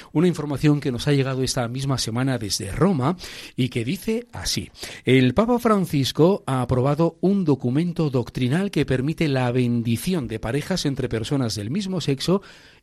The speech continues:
y otras irregulares siempre que no se imite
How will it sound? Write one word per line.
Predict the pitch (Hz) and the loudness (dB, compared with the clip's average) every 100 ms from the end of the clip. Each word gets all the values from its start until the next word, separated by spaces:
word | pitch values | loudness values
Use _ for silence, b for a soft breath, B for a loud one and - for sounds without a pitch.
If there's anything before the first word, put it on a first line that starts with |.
| - | -4
y | 139 143 | 2 4
otras | 190 185 196 - - | 2 0 -2 -4 -2
irregulares | 143 131 131 120 143 175 160 - | 4 4 4 2 2 0 -2 -6
siempre | - - 170 196 185 185 | -8 -2 0 0 0 0
que | 156 127 | 2 0
no | 165 | 0
se | 143 | -2
imite | 110 120 180 190 196 | -2 -2 0 2 2